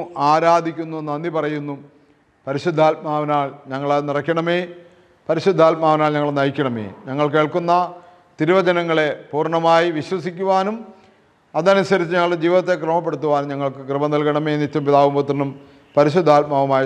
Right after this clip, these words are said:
സർവേശ്വര എന്നേക്കും. ആമേൻ. ഹല്ലേലൂയ. വിശ്വാസത്തിൽ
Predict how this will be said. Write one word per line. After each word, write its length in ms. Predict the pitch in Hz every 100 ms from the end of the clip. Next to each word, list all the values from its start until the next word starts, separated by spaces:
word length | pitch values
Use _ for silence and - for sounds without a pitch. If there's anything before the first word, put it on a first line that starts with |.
| 131
സർവേശ്വര 460 | 131 135 131 127 127 127 113
എന്നേക്കും. 460 | 123 127 123 127 151 - 113 110
ആമേൻ. 220 | 107 98 - -
ഹല്ലേലൂയ. 460 | 123 131 139 143 139 101 - - _ _ _ _ _ _ _ _ _ - - - - _ _ _ _ _ _ _ _ _ _ 156
വിശ്വാസത്തിൽ 880 | 147 190 190 202 233 180 - 226